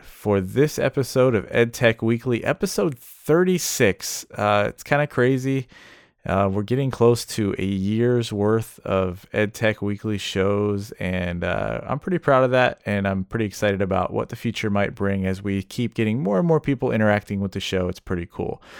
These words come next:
So our featured way to interact with the show, as we talk about people interacting, we're gonna go with edtechweekly at gmail dot com. Uh, that's really the easiest way for so many of you, right? Um, if you don't have Twitter, if you don't,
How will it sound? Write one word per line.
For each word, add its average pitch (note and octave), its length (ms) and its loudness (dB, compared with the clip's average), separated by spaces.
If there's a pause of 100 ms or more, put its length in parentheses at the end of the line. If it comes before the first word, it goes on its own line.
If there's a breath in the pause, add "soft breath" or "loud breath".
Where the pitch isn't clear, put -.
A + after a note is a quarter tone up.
(260 loud breath)
So C#3+ 140 2
our C3 100 4
featured F3+ 580 4
way B2+ 220 4
to B2 100 4
interact B2 400 4
with A#2+ 200 0
the C3+ 100 0
show, C#3+ 360 4
as G#2+ 180 2
we G2+ 80 -4
talk G#2 260 0
about G2+ 240 -2
people G#2+ 200 -2
interacting, G#2 800 -2
we're D3 120 -6
gonna E3 120 -2
go D3+ 180 6
with B2 200 2
edtechweekly C3 800 0
at G#2 200 2
gmail A2 440 2
dot G#2+ 220 2
com. A#2+ 360 2 (540 loud breath)
Uh, A2+ 120 2
that's E3+ 240 4
really F#3 240 4
the G2+ 100 0
easiest G2+ 460 2
way G2 180 2
for G2+ 140 -8
so G#2 180 0
many G2+ 300 0
of F#2+ 100 -2
you, F#2+ 180 -2
right? G2 460 0
Um, G2 300 0
if - 100 -8
you B2 60 -2
don't A#2+ 160 2
have A#2 180 0
Twitter, F2+ 500 -2
if F2 140 -8
you G2+ 80 -6
don't, A2 260 2